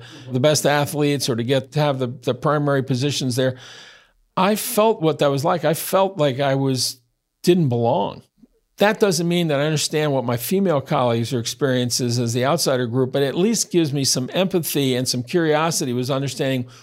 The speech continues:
well, here's what my experience is like around my body shape and size. I'm wondering what it's like for you and if you're willing to talk with me about what you experience. Or even more personally, is there anything that I'm doing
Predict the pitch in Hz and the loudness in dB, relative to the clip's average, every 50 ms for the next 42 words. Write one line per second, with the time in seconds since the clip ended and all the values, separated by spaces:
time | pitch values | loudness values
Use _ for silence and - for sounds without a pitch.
0 | _ _ - 151 160 220 277 226 - 190 - - 143 143 151 156 151 135 135 - | _ _ 0 2 2 2 2 2 0 -2 -2 -2 -2 0 0 0 0 0 -2 -6
1 | - - 165 160 156 151 151 - 147 131 123 131 127 135 131 - 127 135 127 123 | -8 -4 -2 -2 -2 -2 -2 -4 -6 -6 -2 0 0 0 0 -2 -2 -2 -2 0
2 | 127 123 123 123 127 123 120 117 127 135 147 147 135 131 - - 113 104 - - | 0 -2 0 0 0 0 0 0 0 0 0 -2 -2 -4 -2 -2 -4 -4 -4 -8
3 | 101 110 - - 107 98 98 101 107 107 - - _ _ _ _ _ _ _ _ | -8 -6 -4 -4 -4 -4 -4 -4 -4 -6 -6 -8 _ _ _ _ _ _ _ _
4 | _ 156 190 220 220 196 180 185 202 202 185 175 165 151 143 135 127 139 151 160 | _ 0 0 0 2 0 0 0 2 2 2 2 0 0 0 -2 0 0 0 0
5 | 151 - - 160 139 139 127 123 - - 131 120 120 139 156 156 147 131 123 117 | 0 -4 -4 -2 -2 -4 -4 -6 -4 -4 -2 0 0 0 2 2 0 0 0 -2
6 | 117 120 - 127 123 120 135 135 131 127 120 113 120 - - 135 135 135 - 156 | -4 -4 -4 -4 -2 0 0 0 0 0 -2 -4 -6 -2 0 0 0 0 -2 -4
7 | 143 127 120 117 117 117 127 110 107 110 117 - - 160 160 117 117 - - - | -4 -2 -2 -2 0 0 0 0 0 0 -2 -2 -2 -2 -2 -2 -2 -4 -6 -4
8 | - 160 156 151 127 101 - - - - - - _ - 262 277 285 226 170 151 | -2 -2 0 0 0 -2 -4 -6 -8 -10 -14 -16 _ 0 2 4 6 6 6 4
9 | 151 160 147 151 143 143 139 135 127 - - 208 214 214 - - 147 117 104 104 | 4 2 0 -2 -2 0 0 -2 -2 -2 -2 -2 0 0 -2 -2 -2 -2 -2 -4
10 | - - _ _ _ _ _ _ _ _ _ _ _ _ - 165 147 165 165 185 | -6 -10 _ _ _ _ _ _ _ _ _ _ _ _ -2 0 2 2 2 4
11 | 190 180 - - 180 175 170 160 147 139 123 - - _ _ _ _ _ _ _ | 2 2 0 0 -2 -2 0 0 0 0 -2 -4 -8 _ _ _ _ _ _ _
12 | _ _ - 139 151 160 170 180 175 170 160 131 117 - - - 131 123 165 185 | _ _ 0 2 2 4 4 2 2 2 0 0 -2 -6 -8 -4 0 2 4 4
13 | 190 165 127 110 101 98 110 | 4 2 2 0 -4 -6 -8